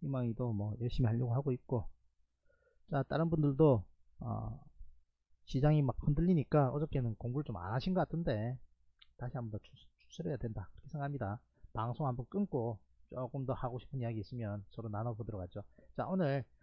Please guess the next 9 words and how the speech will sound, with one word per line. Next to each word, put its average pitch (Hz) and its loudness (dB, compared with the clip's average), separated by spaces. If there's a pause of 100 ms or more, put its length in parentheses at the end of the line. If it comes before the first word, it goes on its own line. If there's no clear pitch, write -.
(120)
업종 175 6
대표주군들 135 8
한번 120 0
챙겨봤습니다. 113 4 (1080)
자, 117 -2 (280)
월요일날 127 6
하락은, 143 4
아, 107 -2
불가피한데 147 2